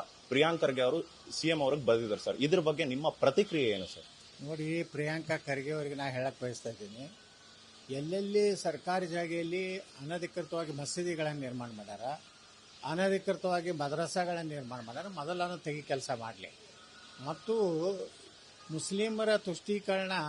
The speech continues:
Speaker 2: ಕರ್ನಾಟಕದಲ್ಲಿ ಪರಾಕಾಷ್ಠೆ ಬಿಟ್ಬಿಟ್ಟಿದೆ. ಸಿದ್ದರಾಮಯ್ಯ, ಖರ್ಗೆ, ಡಿ ಕೆ ಶಿವಕುಮಾರ್ ಕೂಡಿ ಇದೇನು ಮುಸ್ಲಿಂ ರಾಜ್ಯ ಮಾಡ್ಲಿಕ್ಕೆ ಹೊರಟಾರಲ್ಲ,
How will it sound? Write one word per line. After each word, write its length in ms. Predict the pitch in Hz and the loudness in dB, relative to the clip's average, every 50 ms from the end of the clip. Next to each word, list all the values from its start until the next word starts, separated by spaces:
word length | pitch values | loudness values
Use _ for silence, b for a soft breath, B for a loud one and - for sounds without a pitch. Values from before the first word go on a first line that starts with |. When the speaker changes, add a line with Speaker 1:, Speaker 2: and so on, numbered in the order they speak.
| 156 170 185 180 - - - 196 - - - - - - - - | -2 -2 -4 -4 -8 -14 -20 -20 -20 -20 -20 -20 -20 -20 -8 -2
Speaker 2:
ಕರ್ನಾಟಕದಲ್ಲಿ 680 | - 160 151 151 175 180 190 185 175 190 190 196 190 190 | 0 0 2 4 4 4 4 4 2 0 0 2 0 0
ಪರಾಕಾಷ್ಠೆ 680 | - - 147 143 156 170 165 - 175 170 - - 185 | 0 2 4 6 6 6 6 4 2 2 2 0 -4
ಬಿಟ್ಬಿಟ್ಟಿದೆ. 580 | 160 143 156 139 - 131 131 120 139 123 117 - | -2 -2 -4 -6 -8 -10 -10 -8 -8 -10 -8 -8
ಸಿದ್ದರಾಮಯ್ಯ, 640 | - 127 139 139 147 156 156 151 151 151 151 147 151 156 151 151 151 151 - | -8 -4 -2 0 0 0 0 -2 -4 -4 -4 -4 -2 -2 -2 -4 -6 -8 -6
ಖರ್ಗೆ, 320 | 139 131 135 123 131 151 151 143 147 147 147 151 151 147 143 151 147 120 104 | -6 -4 -4 -2 0 0 0 0 0 0 -2 -4 -4 -4 -6 -6 -6 -8 -10
ಡಿ 80 | 117 127 | -10 -8
ಕೆ 160 | - - 147 | -4 -2 -2
ಶಿವಕುಮಾರ್ 400 | 135 - - 147 143 143 139 131 | -4 -4 -6 -8 -6 -6 -6 -8
ಕೂಡಿ 520 | - - 143 151 151 156 120 110 117 135 - - - - - - - - - - - - - - - | -8 -6 -4 -4 -2 -2 -4 -4 -6 -12 -14 -16 -20 -20 -20 -20 -20 -20 -20 -20 -20 -20 -18 -12 -8
ಇದೇನು 280 | 147 139 170 196 208 196 | -2 2 4 4 4 4
ಮುಸ್ಲಿಂ 440 | 175 170 156 - - 208 214 208 | 2 0 -2 0 0 0 2 4
ರಾಜ್ಯ 280 | 208 190 190 180 - 185 | 4 4 4 4 2 0
ಮಾಡ್ಲಿಕ್ಕೆ 380 | 180 165 160 160 160 - - 151 | 0 0 -2 -2 -4 -4 -4 -4
ಹೊರಟಾರಲ್ಲ, 420 | 127 - 143 131 117 113 104 98 | -2 0 0 0 0 -2 -6 -8